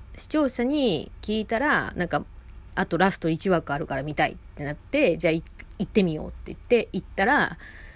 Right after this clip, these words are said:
猫だったんですけど、あの、猫が歌舞伎猫だったんですよ。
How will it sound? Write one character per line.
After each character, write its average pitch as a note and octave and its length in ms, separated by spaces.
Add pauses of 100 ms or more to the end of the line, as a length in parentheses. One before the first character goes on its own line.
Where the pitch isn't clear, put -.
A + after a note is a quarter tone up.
(720)
猫 B3 360
だ E3+ 120
っ - 40 (180)
た E3 100
ん D3+ 100
で C#3 60
す - 120
け D3+ 120
ど、 E3+ 340 (320)
あ D3+ 160
の、 D3 140
猫 G3 300
が E3+ 100
歌 - 180
舞 A3+ 120
伎 C4 140
猫 B3+ 240
だ D3 100
っ - 40
た D3+ 160
ん C3+ 60
で C#3 80
す - 120
よ。 - 120